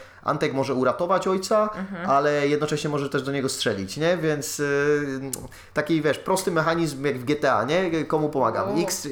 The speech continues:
Speaker 1: X czy Y wciskam na, e, na to, żeby wykonać akcję pozytywną albo negatywną dla jednej albo drugiej strony.
Speaker 2: No, ale w ogóle też sc-, scena śmierci, nie? Macieja Boryny i
Speaker 1: Tak.
Speaker 2: właśnie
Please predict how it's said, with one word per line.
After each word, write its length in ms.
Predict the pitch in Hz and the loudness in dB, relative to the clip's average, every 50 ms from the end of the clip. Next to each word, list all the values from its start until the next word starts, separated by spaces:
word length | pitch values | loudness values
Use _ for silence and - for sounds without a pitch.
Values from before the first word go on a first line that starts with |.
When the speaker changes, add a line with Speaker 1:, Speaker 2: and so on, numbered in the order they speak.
| 120 151 170 | -6 -6 -6
Speaker 1:
X 160 | 160 - - | -6 -8 -6
czy 100 | - 156 | -2 -2
Y 640 | 151 131 147 139 139 143 139 135 - - 135 127 123 123 | -2 0 -2 0 0 0 0 0 -2 -2 0 0 0 -2
wciskam 380 | 123 - 139 - - 147 127 | -4 -6 -8 -2 0 0 2
na, 260 | 127 131 127 127 127 - - - - - - | 2 2 2 2 0 -4 -12 -16 -20 -8 -2
e, 300 | 117 120 120 120 123 120 | 0 2 2 4 2 4
na 120 | 127 143 | 2 2
to, 120 | - 135 | 0 0
żeby 160 | 120 127 123 123 | -4 -4 -4 -4
wykonać 380 | 120 113 139 135 127 120 - | -2 -2 0 0 0 0 0
akcję 240 | 120 123 - - - | -4 -4 -4 -4 -4
pozytywną 600 | - 127 110 120 117 139 135 117 127 123 123 113 | -4 -4 -4 -2 -2 -2 0 0 0 0 0 0
albo 180 | 87 101 101 113 | -2 -2 -2 -2
negatywną 540 | 110 117 104 107 - - 110 95 98 98 98 | -2 0 -2 -2 -2 -2 -6 -4 -4 -6 -4
dla 120 | 98 98 | -2 -2
jednej 200 | 101 101 101 98 | -2 -2 -2 -4
albo 140 | 95 - 95 | -6 -6 -6
drugiej 220 | 85 - - 95 | -10 -10 -10 -10
strony. 300 | 85 - - - - - - - | -10 -10 -10 -12 -12 -12 -8 -2
Speaker 2:
No, 220 | 208 220 254 285 | 0 2 2 4
ale 140 | 262 254 240 | 2 2 0
w 40 | 233 | -4
ogóle 140 | 247 247 | -8 -8
też 120 | 220 240 220 | -8 -8 -8
sc-, 280 | - - - 180 180 | -6 -8 -6 -6 -6
scena 340 | 226 - - - 247 240 247 | -8 -6 -4 -4 0 0 0
śmierci, 480 | 240 - 262 302 311 - - - 240 214 | 0 0 -2 -2 -2 -2 -2 -2 -2 0
nie? 180 | 202 202 220 | 2 0 2
Macieja 340 | 254 254 214 214 - 226 214 | 2 2 0 0 0 -2 -2
Boryny 360 | 202 190 202 208 226 220 226 | 0 -2 -2 -2 0 0 2
i 20 | 226 | 2
Speaker 1:
Tak. 140 | 127 156 220 | 2 2 0
Speaker 2:
właśnie 180 | - - 226 | -2 -6 -8